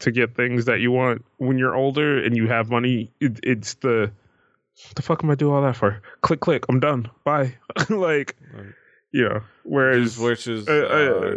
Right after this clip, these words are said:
Speaker 2: goes back to, like, yeah, they have the <laughs> wrong audience, which is a scary thing.
Speaker 1: Yeah. They have no money, but they have all the time to be a fan.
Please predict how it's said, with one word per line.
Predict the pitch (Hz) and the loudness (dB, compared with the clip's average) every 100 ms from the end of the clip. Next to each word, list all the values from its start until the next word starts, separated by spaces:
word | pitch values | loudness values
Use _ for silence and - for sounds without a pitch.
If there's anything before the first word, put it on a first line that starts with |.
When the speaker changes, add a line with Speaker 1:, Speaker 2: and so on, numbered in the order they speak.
| - | -2
Speaker 2:
goes | 113 | -4
back | 107 110 - | 0 -2 -2
to, | 107 | -6
like, | 98 95 92 - - | -4 -6 -6 -16 -12
yeah, | 95 90 | -8 -6
they | 95 | -6
have | 95 | -8
the | 95 | -10
<laughs> | 95 95 101 | -10 -12 -10
wrong | 123 101 | -8 -2
audience, | 104 104 98 90 - - | 0 0 0 -2 -6 -10
which | - 98 | -10 -6
is | 98 95 | -6 -6
a | 95 | -8
scary | - 95 95 92 - _ - _ - | -4 -2 0 -2 -6 _ -20 _ -4
thing. | 95 90 - - _ | -4 -4 -6 -10 _
Speaker 1:
Yeah. | 120 82 - - _ _ _ _ _ _ _ _ _ _ _ _ 147 | 0 0 -4 -18 _ _ _ _ _ _ _ _ _ _ _ _ -6
They | 139 131 | -2 0
have | 139 | 0
no | 143 131 | 0 2
money, | 123 120 117 | 2 0 0
but | 104 92 | -2 0
they | 110 | 0
have | 113 101 | 0 0
all | 87 107 | 0 0
the | 95 | -2
time | 110 98 92 | -2 -2 0
to | |
be | 90 90 | 0 -2
a | |
fan. | - 95 78 | 0 -4 -4